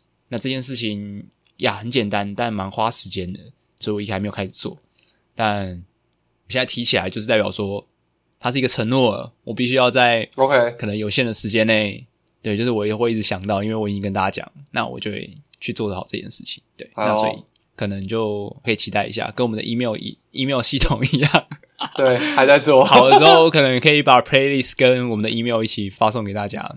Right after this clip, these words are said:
Speaker 1: 就是告诉大家，就是有这个东西。
Speaker 2: 对。
Speaker 1: 那之后真的有那个 playlist 之后，我可能变成是我分享在限动上的同时，我就更新那个 playlist，可能会比较方便一点。
Speaker 2: 哦。
Speaker 1: 对，对，对，但就是我喜欢的歌，那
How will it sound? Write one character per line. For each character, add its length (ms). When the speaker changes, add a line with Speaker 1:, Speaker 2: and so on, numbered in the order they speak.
Speaker 1:
就 100
是 120
告 180
诉 60
大 120
家， 160
就 100
是 140
有 80
这 140
个 80
东 180
西。 140
Speaker 2:
对。 80
Speaker 1:
那 240
之 160
后 260
真 120
的 60
有 120
那 80
个 80
playlist 440
之 120
后， 200
我 60
可 120
能 320
变 160
成 140
是 180
我 140
分 240
享 140
在 100
限 180
动 160
上 240
的 120
同 240
时， 120
我 100
就 120
更 200
新 180
那 100
个 80
playlist， 540
可 120
能 140
会 80
比 80
较 140
方 200
便 160
一 40
点。 180
Speaker 2:
哦。 320
Speaker 1:
对， 120
对， 120
对， 160
但 260
就 140
是 40
我 120
喜 120
欢 140
的 80
歌， 300
那 260